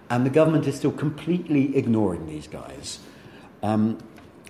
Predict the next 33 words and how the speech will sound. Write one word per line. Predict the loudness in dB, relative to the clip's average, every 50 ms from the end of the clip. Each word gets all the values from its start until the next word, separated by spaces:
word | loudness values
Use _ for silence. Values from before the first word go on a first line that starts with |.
| -2
there | 2 4
was | 4 6
another | 6 6 4 4 2
stat | 2 2 2 2 2 0
that's | -6 -4
been | -2 0 2
doing | 2 2 2
the | 2 0
rounds | 0 0 0 0 -2
over | -2 -2
the | -2
last | -2 -2 -2 -2 -4 -6
week | -6 -6 -6
from, | -8 -8 -6 -4 -4 -4 -4
I | -6 -8
think | -6 -6 -6 -6
it's | -6 -10 -8
the | -2 0 2 2
L | 2 2
S | 0 -2 -2 -2
E | 0 0 0 0
drew | 0 -2
it | -2 -2
out | -2 -4 -6 -6 -6
of | -10 -10 -8 -6
the, | -4 -4 -2 -4 -4 -6
the, | -6 -6 -6 -6
the | -4 -4 -4
English | -2 -2 -4 -4 -4
Housing | -4 -4 -4 -4 -4 -6
Survey, | -4 -4 -4 -4 -4 -4 -6
I | -8
think. | -8 -6 -6 -8 -8 -10